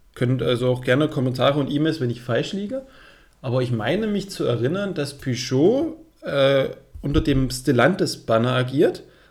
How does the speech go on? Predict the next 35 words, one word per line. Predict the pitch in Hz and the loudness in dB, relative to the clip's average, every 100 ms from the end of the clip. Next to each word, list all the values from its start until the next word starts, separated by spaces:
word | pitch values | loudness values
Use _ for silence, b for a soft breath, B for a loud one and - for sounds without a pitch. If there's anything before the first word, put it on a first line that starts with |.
| - | -4
und | 131 | -2
es | 151 - | 0 2
nur | 156 156 | 2 2
einen | 147 | 0
zentralen | 147 143 127 117 113 156 214 208 | -2 -4 -4 -2 0 0 -2 -8
Pool | - 185 233 226 | -8 -4 -2 -2
an | 147 147 | -2 -2
Teamingenieuren | - 170 202 208 151 151 139 151 | -4 -4 -2 -4 -2 0 0 0
und | 147 | -2
Mechaniker | 127 123 123 170 196 | -4 -4 -4 -2 -4
gibt | 180 190 175 | -4 -8 -6
in, | 147 | -8
innerhalb | - 170 180 170 | -4 -2 0 0
dieser | 175 160 160 | -2 -4 -4
Stellantis | - 143 143 170 170 151 | -2 0 2 2 -2 0
Motorsport-Gruppe. | 151 165 147 - 131 123 - - 143 123 113 - - B B B B B B | 0 0 -2 -4 -2 -2 -4 -4 -2 0 -2 -4 -14 B B B B B B
Und | 139 139 131 | 0 0 0
diejenigen, | 175 208 208 208 208 190 | 0 0 2 2 2 0
die | 170 160 | -2 -4
bis | 156 | 0
jetzt | 160 156 | 0 0
in | 151 | -2
der | 139 | -2
Formel | - 131 127 | 0 0 2
E | 139 | 2
Erfahrung | 147 - 117 151 240 | 2 2 -2 -2 0
gesammelt | 220 202 220 220 196 | -2 -4 -4 -4 -4
haben, | 208 226 | -4 -2
sind | 175 135 | -4 -4
auch | 117 165 - | -2 -2 -2
mit | 190 202 | -4 -4
zuständig | - 208 - 202 180 185 190 - | -6 -6 -4 0 0 0 -6 -8
für | - 165 | -2 0
den | 175 | 0
Peugeot-Einsatz. | 175 190 214 196 127 107 120 127 - | -2 -2 0 0 0 -2 -6 -12 -14